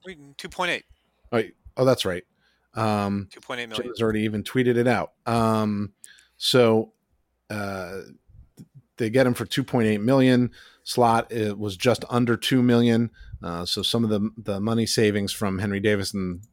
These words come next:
Speaker 2: those seniors later on helped, uh, help the Pirates do that. Um, you know, but really, really good stuff.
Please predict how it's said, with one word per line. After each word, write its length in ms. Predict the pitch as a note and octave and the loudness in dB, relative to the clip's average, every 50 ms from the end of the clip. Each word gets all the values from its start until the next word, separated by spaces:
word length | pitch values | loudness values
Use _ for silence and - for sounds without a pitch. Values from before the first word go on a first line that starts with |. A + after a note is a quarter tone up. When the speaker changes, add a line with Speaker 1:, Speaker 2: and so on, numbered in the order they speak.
| _ _ | _ _
Speaker 2:
those 280 | - - F2 D#2+ - | -16 -14 -12 -10 -10
seniors 400 | - - A#2 G#2+ G2+ G2 F#2 - | -8 -6 -4 -4 -4 -4 -4 -4
later 260 | G#2+ F#2+ F#2 F#2+ G2 | -2 -2 -2 0 0
on 300 | G2+ G2+ G2 G2 G2 G2 _ _ - - - _ _ _ _ _ _ _ - | 0 0 0 0 -2 -4 _ _ -20 -20 -20 _ _ _ _ _ _ _ -4
helped, 420 | - G#2+ - _ _ _ - - | -4 -4 -4 _ _ _ -8 -4
uh, 200 | G#2+ F#2+ F2+ F2+ | -2 -2 -2 -2
help 240 | E2 F#2 G#2+ G2+ _ _ _ - | -4 -4 -6 -8 _ _ _ -6
the 240 | G2+ F2+ F2 F2 E2+ | -4 -2 -2 -2 -4
Pirates 360 | - - G#2+ F#2 F2+ F2+ - | -4 -2 -2 -2 -2 -4 -8
do 160 | - A2 G#2 | -8 -6 0
that. 360 | G#2 A#2+ B2+ B2+ B2 A#2+ - _ _ _ - | 2 2 4 4 2 0 -2 _ _ _ -12
Um, 640 | G#2+ G2+ F#2 F2+ F2+ F2+ F2 F2 E2+ E2+ E2+ - _ _ _ _ _ - - _ - | -10 -8 -6 -6 -6 -6 -8 -10 -10 -12 -14 -16 _ _ _ _ _ -20 -20 _ -8
you 140 | A#2 G#2+ | -6 -4
know, 300 | G2 F#2 F2 F2 F2 E2+ - - _ - - - _ _ _ - | -4 -4 -4 -6 -8 -12 -16 -20 _ -20 -20 -20 _ _ _ -12
but 160 | - G#2 F2 - - - | -8 -8 -8 -8 -10 -12
really, 360 | G#2 G#2+ A2+ A2 A2 G#2+ G2+ | -6 -2 0 0 0 0 0
really 260 | G#2 G#2 G2+ G2 G2 | 0 0 0 0 -2
good 180 | F2+ G#2 G2 - | -2 -4 -4 -2
stuff. 600 | - - - G2 F#2 F#2 - - - - - | -4 -2 0 0 0 0 -2 -4 -10 -12 -14